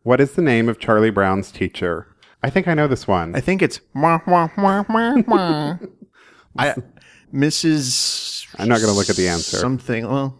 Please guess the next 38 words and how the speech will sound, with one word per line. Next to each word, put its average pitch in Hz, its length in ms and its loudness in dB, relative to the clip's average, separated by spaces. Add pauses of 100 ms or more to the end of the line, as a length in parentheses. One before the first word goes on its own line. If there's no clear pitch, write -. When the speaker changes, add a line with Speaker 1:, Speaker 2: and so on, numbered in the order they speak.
(140)
Speaker 2:
I 131 80 0
don't 123 140 2
know. 107 240 -4 (160)
Speaker 1:
I 117 60 -2
think 165 300 0
it's - 160 -6
Missus 135 400 0 (120)
Orthmore 180 880 2
or 160 80 -8
something 190 300 -4
like 202 200 -2
that. 202 120 -2
Speaker 2:
Orthmore? 135 680 0 (520)
Speaker 1:
Missus 127 260 -4
Othmar? 160 720 2 (280)
Speaker 2:
Oh, 233 140 4
Speaker 1:
Miss 226 100 0
Speaker 2:
yeah, 135 140 4
Speaker 1:
Othmar? 120 80 0
Speaker 2:
Missus 143 320 0
Othmar. 127 540 -4 (100)
You 196 140 0
were, 135 240 0
wow. 131 500 -10 (160)
Speaker 1:
I 143 100 -8
actually 180 180 -6
Speaker 2:
I'm 226 80 2
Speaker 1:
knew 294 140 6
that 110 160 6
Speaker 2:
impressed 101 180 4
with 95 100 2
Speaker 1:
one. 95 80 -4
Speaker 2:
that. 110 300 -4
<laughs> - 40 -20 (400)
That 185 160 0
was 190 160 4
easy, 160 680 -4
apparently. 110 580 -4